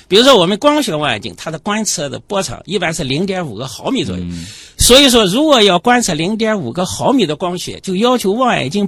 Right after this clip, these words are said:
Speaker 1: 本身的精度要达到零点五个毫米的十分之一，甚至二十分之一。所以你要做到零点零五个毫米。您可以想象，零点零五个毫米的一个抛物面是非常，把它做得非常大的。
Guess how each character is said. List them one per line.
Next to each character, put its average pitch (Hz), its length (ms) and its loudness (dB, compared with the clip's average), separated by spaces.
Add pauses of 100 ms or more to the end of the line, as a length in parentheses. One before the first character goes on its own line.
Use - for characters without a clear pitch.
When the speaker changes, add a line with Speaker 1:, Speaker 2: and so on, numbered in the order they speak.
Speaker 1:
本 104 240 -4
身 294 220 0
的 294 320 -2
精 240 240 2
度 208 220 -2
要 160 160 -4
达 - 180 -6
到 165 100 -4
零 151 220 -2
点 190 240 -4
五 117 80 -8
个 156 140 -4
毫 117 260 -6
米 135 140 -2
的 107 100 -6
十 226 240 0
分 240 140 0
之 240 100 0
一， 240 160 -2 (200)
甚 208 200 2
至 190 80 0
二 240 220 0
十 160 100 -6
分 156 160 -6
之 147 80 -8
一。 151 160 -6 (220)
所 214 160 -2
以 196 40 0
你 190 80 0
要 202 120 -2
做 226 160 -2
到 156 100 -2
零 151 240 -2
点 139 240 -2
零 117 140 -4
五 220 240 -4
个 - 140 -2
毫 104 180 -10
米。 107 120 -12 (300)
您 226 160 2
可 254 80 0
以 254 80 4
想 170 220 0
象， 160 160 -2
零 208 180 0
点 226 240 0
零 214 180 0
五 277 120 -2
个 175 160 -4
毫 170 200 -2
米 160 120 0
的 135 100 -4
一 156 80 -4
个 165 80 -8
抛 165 200 -10
物 170 120 -8
面 151 220 -8
是 151 100 -14
非 294 260 -4
常， - 280 -6 (280)
把 175 160 -2
它 165 120 0
做 214 180 0
得 147 100 -4
非 208 140 0
常 143 200 -8
大 160 180 -4
的。 - 120 -16